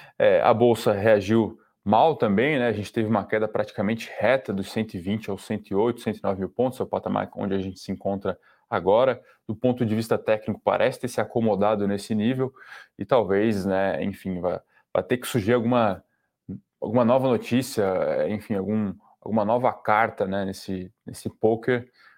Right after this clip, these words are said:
pra, pra definir alguma tendência, seja pra cima, seja pra baixo, enfim. E muita gente aposta, primeiro, a-, até onde vai essa pec, né? Qual que vai ser o grau de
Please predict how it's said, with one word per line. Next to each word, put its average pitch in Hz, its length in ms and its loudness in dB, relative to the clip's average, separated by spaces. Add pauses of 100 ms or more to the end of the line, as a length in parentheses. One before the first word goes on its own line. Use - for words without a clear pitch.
(220)
pra, 131 120 6
pra - 400 -2
definir 123 280 2
alguma 127 180 4
tendência, 113 680 2
seja 107 220 -6
pra 92 160 -2
cima, 110 320 -4
seja 101 220 -6
pra 101 160 0
baixo, 95 400 -2
enfim. 104 400 -6 (280)
E 104 80 -4
muita 110 260 2
gente 113 180 -2
aposta, 107 600 0 (320)
primeiro, 107 560 2 (580)
a-, 104 240 2
até 120 160 2
onde 120 240 4
vai 107 180 4
essa 107 220 -2
pec, 113 360 -2
né? 98 160 -6
Qual 104 160 -6
que - 80 -18
vai 95 100 -4
ser - 200 -6
o 98 140 -2
grau 95 320 0
de 95 260 -6